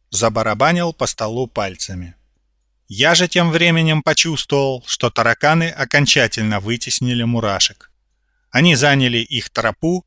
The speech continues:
и носились сейчас по ней галопом. Если муравьи перемещались осознанно, мотивированно, как и полагается обработанному по западным книжкам персоналу, то тараканы носились без цели в своё удовольствие –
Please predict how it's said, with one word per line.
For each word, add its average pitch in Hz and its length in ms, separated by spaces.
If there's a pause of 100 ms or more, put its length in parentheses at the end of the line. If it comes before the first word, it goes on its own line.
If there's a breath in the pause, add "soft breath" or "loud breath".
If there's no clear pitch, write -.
(120)
и 120 100
носились 160 480
сейчас 165 440
по - 120
ней 117 300
галопом. 104 720 (420)
Если 139 440
муравьи 147 600
перемещались 135 880
осознанно, 101 1160
мотивированно, 120 1200 (360)
как 143 260
и 147 60
полагается 147 840
обработанному 120 880
по 123 160
западным 113 580
книжкам 131 520
персоналу, 110 760 (260)
то 135 140
тараканы 147 680
носились 151 600
без 117 260
цели 107 420
в - 100
своё 123 420
удовольствие – 113 1040